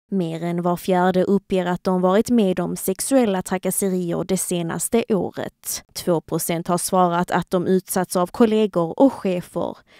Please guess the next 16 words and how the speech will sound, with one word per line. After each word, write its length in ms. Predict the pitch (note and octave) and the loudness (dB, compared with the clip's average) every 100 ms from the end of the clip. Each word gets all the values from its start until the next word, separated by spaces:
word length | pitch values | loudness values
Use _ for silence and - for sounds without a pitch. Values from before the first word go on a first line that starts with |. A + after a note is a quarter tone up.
| - - | -20 -4
men 260 | E3+ E3 | -2 -2
merparten, 840 | E3 D#3+ - F3+ E3+ - F3 E3+ - | -4 -6 -2 0 0 -2 -4 -4 -6
tjugosju 560 | - F3+ E3+ E3+ F3+ F3 | -4 -4 -2 -2 -2 -2
procent, 600 | - G#3+ B3 F#3+ F#3 - | 0 2 4 2 0 -8
har 380 | - - F#3+ - | -14 4 4 4
utsatts 640 | F3 - - E3+ - - | -2 -4 -4 -4 -6 -6
för 180 | E3 - | -4 -4
sexuella 680 | - F3+ - B3+ A#3 F3+ | -4 -4 4 6 6 4
trakasserier 880 | - F3+ - F3+ F#3+ F3 F3 D#3+ E3 | 0 -6 -6 -4 -2 -2 -4 -2 2
av 140 | A#3 B3 | 4 4
andra 440 | A#3 E3+ D3 D3 | 2 0 -4 -6
som 260 | - F3 E3 | -4 -6 -6
patienter 840 | F3 F3 C4 A3 E3+ - D3 - | -6 -4 2 2 2 -4 -6 -6
och 80 | D#3+ | -6
deras 320 | D#3 A3 - | -2 -2 0
anhöriga. 760 | F#3 F3+ E3+ F3 - D#3+ D2 | -2 -2 -2 -4 -6 -6 -8